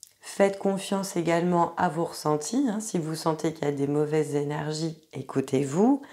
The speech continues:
Écoutez également votre corps parce que c'est vraiment un instrument qui est fiable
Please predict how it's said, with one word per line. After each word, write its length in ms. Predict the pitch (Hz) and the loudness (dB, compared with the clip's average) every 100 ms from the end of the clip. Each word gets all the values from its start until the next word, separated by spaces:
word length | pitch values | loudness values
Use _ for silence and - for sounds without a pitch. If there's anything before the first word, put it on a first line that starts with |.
| - - - - _ _ - | -20 -20 -20 -20 _ _ 6
Écoutez 720 | 196 - 202 - 190 - - | 8 6 2 8 8 8 4
également 400 | 165 170 170 170 | 4 4 4 2
votre 260 | 156 165 - | 2 0 2
corps 240 | 180 165 | 2 2
parce 200 | - 131 | 0 -4
que 120 | - | -6
c'est 200 | 131 147 | -4 0
vraiment 360 | 151 180 175 160 | 2 4 4 4
un 160 | 147 | 4
instrument 560 | 147 147 - - 151 143 | 2 -2 -6 -2 0 0
qui 320 | 139 - 135 | -4 -2 -2
est 40 | 127 | -2
fiable 760 | - - 208 277 180 139 127 | -4 4 6 6 4 4 0